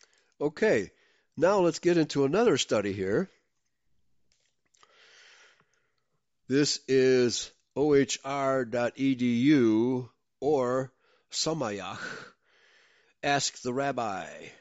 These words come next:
why Jews don't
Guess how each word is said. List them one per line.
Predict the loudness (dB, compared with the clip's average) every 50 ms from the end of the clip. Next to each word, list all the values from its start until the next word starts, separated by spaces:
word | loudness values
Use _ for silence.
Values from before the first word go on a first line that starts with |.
| _ _ _ _ _ _ _ _ _ _ _ _ _
why | -12 -8 -6 -4 -2 0 2 2 2 2
Jews | 2 0 0 0 2 4 4 4 2 0 -2 -2 -4 -6 -6 -8 -10 -10 -12 _ _ _ -20 -10
don't | -4 -2 0 2 2 0 0 -2 -6 -10 -14 -14